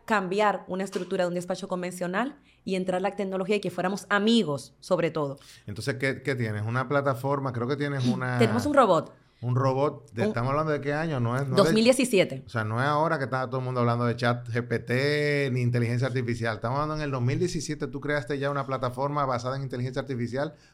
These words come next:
Speaker 2: para consultas legales.
Speaker 1: Sí. Noso-, es
Speaker 2: Que te
Speaker 1: tanto
Speaker 2: me-, que
Speaker 1: así.
Speaker 2: te ganaste premios con eso,
Speaker 1: Sí,
Speaker 2: y
Speaker 1: es lo que te iba a
Speaker 2: reconocimiento.
Speaker 1: decir. Cuando yo decido, estamos hablando de en diciembre, decir, "Me voy", recojo, eh, aunque tuviera una relación, ya yo estaba, me sentía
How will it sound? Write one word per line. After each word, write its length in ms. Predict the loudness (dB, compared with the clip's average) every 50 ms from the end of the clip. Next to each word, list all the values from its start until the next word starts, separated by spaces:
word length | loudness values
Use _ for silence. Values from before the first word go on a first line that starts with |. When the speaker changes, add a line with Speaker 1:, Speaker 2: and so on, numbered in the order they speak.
| _ -4
Speaker 2:
para 180 | 0 0 0 0
consultas 520 | 0 -4 -4 -2 -2 -2 0 0 0 0
legales. 460 | 2 2 2 0 0 -2 -4 -8 -4
Speaker 1:
Sí. 260 | -4 -4 -4 -4 -10 -20 _ -8
Noso-, 260 | -4 -4 -2 0 0
es 40 | 2
Speaker 2:
Que 60 | 2
te 40 | 4 4
Speaker 1:
tanto 220 | 6 6 8 8
Speaker 2:
me-, 140 | 6 6 6
que 60 | 4
Speaker 1:
así. 120 | 4 4 4
Speaker 2:
te 40 | 4
ganaste 380 | 2 2 2 2 2 0 0
premios 360 | 2 2 2 2 2 0 -2
con 200 | -2 -4 -4 -4
eso, 100 | -2 0
Speaker 1:
Sí, 60 | 2 2
Speaker 2:
y 100 | 4 6
Speaker 1:
es 80 | 8
lo 100 | 8 8
que 60 | 6
te 60 | 6 4
iba 100 | 4 6
a 60 | 6
Speaker 2:
reconocimiento. 400 | 6 4 2 0 0 0 -2 -4
Speaker 1:
decir. 160 | -8 -18 _ _ 0
Cuando 320 | 2 2 2 4 2 2
yo 160 | 2 4 4
decido, 400 | 4 2 2 0 -4 -4 -4 -4 -6 -6
estamos 340 | -4 2 2 2 4 4 2
hablando 300 | 4 4 4 4 4 2
de 80 | 2
en 100 | 0 -2
diciembre, 560 | -4 -6 -4 0 4 6 6 6 6 4 2
decir, 420 | 2 0 0 -2 0 -2 -2 0 -2
"Me 200 | 0 0 2 4
voy", 340 | 6 6 8 8 6 4 0 -6 -12 -20 -20 -20 _ -6
recojo, 800 | 0 2 2 2 2 2 2 4 4 4 6 4 4 4 2 -6 -14 -16 _ _ _ -6
eh, 120 | -2 0 0
aunque 200 | 2 0 -2 -6
tuviera 220 | -4 0 0 0
una 140 | 2 2 0
relación, 420 | 2 2 2 2 2 0 -2 0
ya 80 | 0 0
yo 100 | -2 -2
estaba, 360 | 0 0 2 4 4 4 2
me 80 | 0 -2
sentía 680 | -6 -6 -8 -4 -4 0 2 4 4 4 4 0 -6